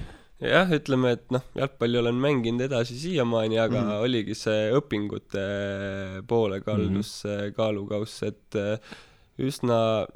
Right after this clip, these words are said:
Speaker 1: U üheksateist Eesti koondises mängisin veel, kus oli ikkagi üsna kõrgel tasemel, eh, siis nii-öelda Eesti koondist esindada. Aga samal ajal ma juba olingi Nõo Reaalgümnaasiumisse õppima tulnud, et siis ma sain aru, et ikkagi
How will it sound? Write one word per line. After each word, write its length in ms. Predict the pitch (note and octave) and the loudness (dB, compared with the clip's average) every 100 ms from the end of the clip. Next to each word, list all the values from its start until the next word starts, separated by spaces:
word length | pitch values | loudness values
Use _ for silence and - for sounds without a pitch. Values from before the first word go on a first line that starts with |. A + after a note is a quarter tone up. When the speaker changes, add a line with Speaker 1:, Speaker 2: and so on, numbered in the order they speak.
| - | -8
Speaker 1:
U 220 | - C#3+ B2 | 0 4 6
üheksateist 640 | B2+ - A2 A#2 A#2+ - | 4 0 -2 0 0 -2
Eesti 280 | A#2 - A2 | -2 -2 -2
koondises 460 | B2+ D#3+ E3 D#3 D#3 | 0 0 0 -6 -4
mängisin 580 | D3 C#3+ C3+ - B2 A#2+ | -2 -2 -4 -2 -2 0
veel, 240 | A#2+ A2+ | 0 0
kus 240 | A2+ - A2 | -4 -4 -4
oli 480 | A2 A2 G#2 G#2+ | -2 0 0 -2
ikkagi 800 | A2 - G#2+ G#2 G#2 G#2 A2 A2 A#2 - - - | -4 -6 -6 -4 -2 0 0 0 -4 -12 -16 -12
üsna 260 | B2 A2+ A#2 | -4 0 2
kõrgel 320 | D3 B2 A2 | 2 0 0
tasemel, 560 | A#2 - G#2+ G2+ G2+ G2 G2 | -2 0 0 -2 -2 -4 -6
eh, 380 | G2 G2 G2+ | -8 -6 -8
siis 240 | A2 G#2 - | -8 -10 -10
nii-öelda 300 | G#2 G2+ G#2+ | -8 -6 -6
Eesti 220 | A2+ - | -6 -4
koondist 380 | A#2 A2 G2 - | -2 -2 -4 -6
esindada. 580 | A2 G2+ G2+ G2+ G2 A2+ - - - | -6 -6 -6 -6 -6 -8 -12 -20 -8
Aga 200 | G#2+ A2+ | -2 0
samal 340 | A2+ B2+ B2+ A2+ | 2 2 4 4
ajal 220 | A2 A2 | 4 2
ma 140 | A2 G#2+ | 0 0
juba 280 | G#2+ A2 A2 | 0 0 0
olingi 320 | A2+ G#2 A2 | -2 -4 -2
Nõo 240 | A#2 A2+ | 0 0
Reaalgümnaasiumisse 960 | G#2+ A2+ G#2 G2+ A2 A2 - G2+ - - | 2 0 0 -2 -2 -2 -4 -8 -4 -4
õppima 340 | G#2+ - G2+ G2 | -4 -6 -8 -6
tulnud, 260 | G2+ G2 | -8 -8
et 100 | G2+ | -10
siis 180 | - G2+ | -8 -10
ma 100 | G2 | -6
sain 200 | G#2+ G#2 | -4 -2
aru, 220 | A2 A2 | -2 -2
et 140 | G#2 - | -4 -8
ikkagi 340 | G2+ G#2+ G#2 | -8 -4 -2